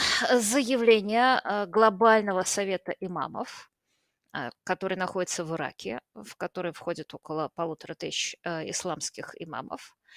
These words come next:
а, который решительно осуждал Хамас, ц-, рассудил Хамас, цитирую, "его геноцидный антисемитизм и, э, м, э, все, всеуничтожающую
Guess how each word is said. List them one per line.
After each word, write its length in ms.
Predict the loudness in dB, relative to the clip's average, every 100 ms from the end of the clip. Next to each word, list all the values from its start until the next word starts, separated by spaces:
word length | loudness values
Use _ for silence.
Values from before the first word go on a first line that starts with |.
| -20 -20 _
а, 380 | 0 4 6 6 4
который 480 | 0 0 -2 -2 -2
решительно 920 | 2 4 6 4 2 0 -2 0 -2
осуждал 680 | 0 -2 -4 -10 0 0 0
Хамас, 680 | -2 -4 -2 -2 -2 -6 -10 _
ц-, 140 | -12 -8
рассудил 480 | -2 -2 -2 -4 -6
Хамас, 440 | -4 -6 -2 -2 -2
цитирую, 560 | -6 -4 -2 -2 -4
"его 440 | -6 -6 0 2 2 -2
геноцидный 920 | 2 4 6 2 0 -2 -4 -4 -6 -2
антисемитизм 1000 | -4 -4 -12 -12 -12 -12 -8 -4 -4 -8 -18 _ -20 -16 -14 -16 -18 -8
и, 360 | -2 2 2 0 -2
э, 460 | 0 2 2 0 -2 _ _ -20
м, 340 | -16 -16 -16
э, 240 | -14 -14 -14 -18 _ -4
все, 500 | 0 4 6 4 2 _ -8
всеуничтожающую 1300 | 0 4 4 4 0 0 -2 0 0 0 -2 -2